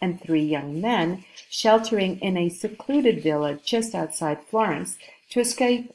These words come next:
the Black Death, which was afflicting the city at the time. In Maria de Sayas's amorous and exemplary novels, ten men and women participate in an elaborate retreat or soiree,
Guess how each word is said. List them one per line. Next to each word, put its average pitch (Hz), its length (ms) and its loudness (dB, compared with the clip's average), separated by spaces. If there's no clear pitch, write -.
the 185 140 -2
Black 185 420 0
Death, 170 360 0
which 175 400 -4
was 160 260 -6
afflicting 147 480 -8
the 156 100 -4
city 151 380 -4
at 143 160 -10
the - 60 -12
time. 165 580 -8
In 214 120 0
Maria 214 300 6
de 190 120 2
Sayas's 240 1000 2
amorous 190 540 2
and 175 80 -2
exemplary 165 680 0
novels, 185 600 0
ten 254 300 0
men 180 380 2
and 165 160 -2
women 165 340 2
participate 220 720 2
in 202 180 -2
an 190 600 -2
elaborate 214 580 2
retreat 202 520 -4
or 160 80 -4
soiree, 165 800 2